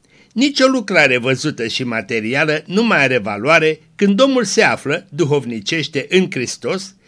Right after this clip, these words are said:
când felul lui Hristos de a fi se vede deja în el. Și cine silește pe un astfel de om să creadă sau să mai împlinească anumite forme,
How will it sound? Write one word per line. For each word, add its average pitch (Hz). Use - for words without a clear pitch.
când 170
felul 269
lui 202
Hristos 190
de 131
a 117
fi 175
se 143
vede 123
deja 107
în 147
el. 214
Și 139
cine 139
silește 165
pe 135
un 127
astfel 143
de 123
om 156
să 127
creadă 123
sau 123
să 143
mai 147
împlinească 156
anumite 139
forme, 147